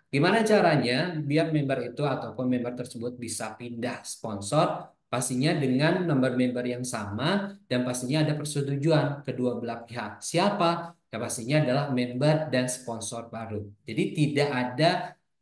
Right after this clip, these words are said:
menunggu persetujuan member lama, teman-teman. Ya, jadi member dan mem-, eh, sponsor baru mengatakan, "Ya, oke, saya gabung, oke, saya ajak kamu menjadi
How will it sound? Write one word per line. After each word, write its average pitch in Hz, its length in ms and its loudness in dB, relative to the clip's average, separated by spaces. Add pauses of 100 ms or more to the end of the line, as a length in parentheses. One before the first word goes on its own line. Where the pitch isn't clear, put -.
menunggu 135 560 2
persetujuan 139 960 0
member 113 320 -6
lama, 127 320 0
teman-teman. 107 640 -8
Ya, 101 400 -6
jadi 143 480 -2 (160)
member 127 560 2
dan 123 140 0 (260)
mem-, 170 320 2
eh, 139 80 -2
sponsor 131 400 -2
baru 120 560 2 (160)
mengatakan, 127 640 -4
"Ya, 160 320 6
oke, 180 320 0
saya 135 240 0
gabung, 123 560 0
oke, 208 480 4
saya 139 560 2
ajak 139 240 -2
kamu 131 240 0
menjadi 123 240 -2